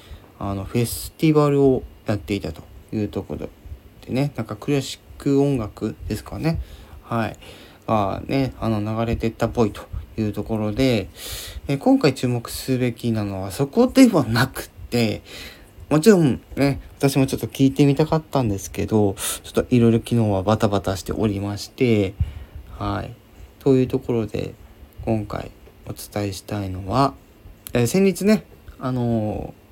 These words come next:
ー、カービィのグルメフェスというゲーム、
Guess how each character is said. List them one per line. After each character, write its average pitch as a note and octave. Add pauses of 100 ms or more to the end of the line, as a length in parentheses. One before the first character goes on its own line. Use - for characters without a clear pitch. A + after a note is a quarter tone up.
(120)
ー、 -
カ A#3+
ー -
ビ C#3
ィ -
の F#2+ (100)
グ B2
ル B2+
メ A#2
フ -
ェ A#2
ス -
と -
い -
う - (1080)
ゲ D3
ー A#2
ム、 -